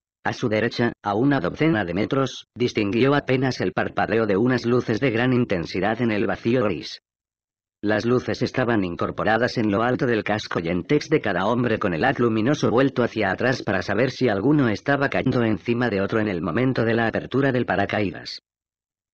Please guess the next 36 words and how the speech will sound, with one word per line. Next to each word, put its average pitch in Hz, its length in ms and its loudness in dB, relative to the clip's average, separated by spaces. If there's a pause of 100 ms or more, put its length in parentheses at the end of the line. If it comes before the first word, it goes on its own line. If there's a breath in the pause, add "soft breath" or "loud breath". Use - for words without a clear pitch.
(100)
De 123 100 0
repente 127 540 0
se 123 140 -2
preguntó 107 540 0
si 104 140 -2
no 135 180 2
habrían 120 340 0
saltado 98 480 -2
sobre 95 300 -2
coordenadas 110 680 0
incorrectas. 104 760 -4 (460)
"Bueno", 127 380 0 (120)
pensó, 101 500 0 (100)
"ahora 131 360 2
daba 117 280 2
lo 87 140 2
mismo". 73 360 -2 (500)
La 110 160 2
suerte 131 360 0
ya 107 140 0
estaba 104 440 0
echada. 80 420 -4 (500)
O 147 60 2
se 135 140 0
encontraban 110 600 0
contra 123 320 0
el 127 80 0
viento 131 380 2
encima 120 400 -2
de 113 100 -2
la 90 100 -2
zona 131 280 2
de 110 120 2
aterrizaje 95 720 -2
o 82 80 -2
no, 78 200 -4